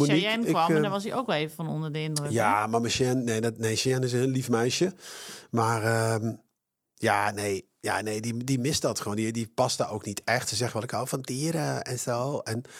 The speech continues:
Speaker 1: ik heb wel, ik heb wel eens een kat, eh, opgepakt en zo." Weet je, dat zo. En dat vind ik heel lief. Maar ja, dat is niet wat hij zoekt, weet je wel. Hij,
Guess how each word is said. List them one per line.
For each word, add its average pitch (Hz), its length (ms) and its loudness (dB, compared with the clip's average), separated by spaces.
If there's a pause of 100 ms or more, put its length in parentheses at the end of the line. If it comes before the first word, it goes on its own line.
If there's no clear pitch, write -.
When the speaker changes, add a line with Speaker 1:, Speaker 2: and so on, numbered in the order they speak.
(100)
Speaker 1:
ik - 100 -14
heb 131 140 -6
wel, 127 140 2
ik 135 120 -8
heb - 120 -6
wel 120 80 -2
eens 131 100 -2
een 131 120 -4
kat, 127 240 -2
eh, 160 360 -2
opgepakt - 680 -6
en 165 100 -2
zo." 185 460 -2 (380)
Weet 123 160 2
je, 135 80 0
dat 123 220 2
zo. 147 300 4
En 131 100 2
dat 135 80 0
vind 147 140 4
ik 127 60 -2
heel 131 100 4
lief. 131 440 2
Maar 117 240 2 (500)
ja, 107 180 4
dat 135 160 2
is 131 120 0
niet 139 180 2
wat 127 100 -2
hij 110 180 0
zoekt, 101 340 -4
weet 90 180 -8
je - 80 -6
wel. 104 180 2
Hij, 104 200 0